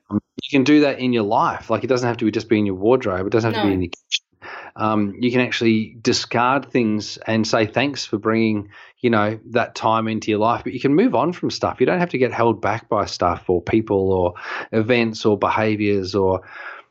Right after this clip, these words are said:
Speaker 1: habits. You know, you can move on. If it doesn't bring you joy anymore, then don't do it. Um, but
Speaker 2: Exactly. And if it's not, as I just said two seconds ago, if it's not lighting you up inside, well, don't do it. Walk away. Find something different.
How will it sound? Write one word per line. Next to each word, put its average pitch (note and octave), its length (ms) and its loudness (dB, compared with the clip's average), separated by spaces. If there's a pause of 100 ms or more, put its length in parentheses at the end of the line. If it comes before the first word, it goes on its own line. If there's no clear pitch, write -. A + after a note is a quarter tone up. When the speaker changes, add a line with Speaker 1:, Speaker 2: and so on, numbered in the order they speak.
(140)
Speaker 1:
habits. - 540 -2
You B2 160 -2
know, A2+ 140 2
you B2 240 0
can G3+ 180 -2
move E3 180 2
on. E3+ 200 2
If A2 80 -2
it C3+ 40 -4
doesn't F#3+ 220 2
bring G#3 160 0
you C#3 80 -2
joy A#2 220 2
anymore, G#2+ 320 0
then B2+ 120 0
don't F3 220 -2
do D3+ 200 2
it. - 220 -4 (120)
Um, G#2 160 0
but G#2+ 80 2
Speaker 2:
Exactly. F#3+ 680 0
And A3+ 120 0
if A#3+ 100 -4
it's C#4 160 -4
not, C4+ 240 0
as G#3 160 0
I A3 80 0
just F#3+ 220 -6
said - 160 -2
two G3+ 100 -6
seconds G3 320 -2
ago, G3+ 80 2
if F#3+ 80 -4
it's G#3 100 -12
not D4+ 160 0
lighting F#3 340 0
you E3+ 120 -2
up F3 160 -2
inside, F3 420 -2
well, G3+ 200 -2
don't G#3+ 240 0
do F#3 160 0
it. F3 160 -2
Walk G3 200 -2
away. F3 400 2
Find G#3 160 -2
something G3+ 300 2
different. A3 380 0